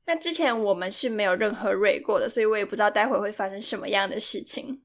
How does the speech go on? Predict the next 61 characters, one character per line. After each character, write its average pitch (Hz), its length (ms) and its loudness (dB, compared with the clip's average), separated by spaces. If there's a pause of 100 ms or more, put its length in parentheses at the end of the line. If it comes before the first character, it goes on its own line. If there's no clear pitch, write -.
好， - 460 0 (320)
就 349 160 -2
是 370 120 -2
呢， 269 260 2
有 208 180 4
一 190 140 2
个 208 120 2
认 226 160 0
识 240 140 -4
小 202 220 -2
米 202 160 -6
五 208 160 -4
年 190 180 -6
的 185 120 0
朋 190 280 -10
友， 202 220 -4
那 233 100 0
身 262 260 0
旁 254 200 -4
的 202 100 0
人 190 100 0
都 202 120 -2
知 202 100 -8
道 208 140 0
你 196 100 -6
们 180 140 -8
很 - 240 -8
熟， - 340 -2 (260)
那 269 100 -2
以 254 120 -2
前 240 160 -2
的 - 80 -4
时 254 140 -2
候 285 100 2
你 240 80 -2
们 208 100 -4
常 220 200 -6
常 233 180 -8
一 247 80 -4
起 233 140 -4
聊 185 260 -2
天， 185 380 -6
偶 - 120 -4
尔 233 200 2
他 220 160 -2
也 - 100 -2
会 220 120 -2
爱 190 200 0
抱 104 260 0
怨， 101 240 -4 (120)
但 247 120 -2
你 220 60 -6
都 220 140 -4
觉 208 160 -2
得 185 80 -2
没 190 100 -6
有 196 140 -8
什 220 160 -8
么 - 100 -12
关 - 260 -8
系。 - 360 -8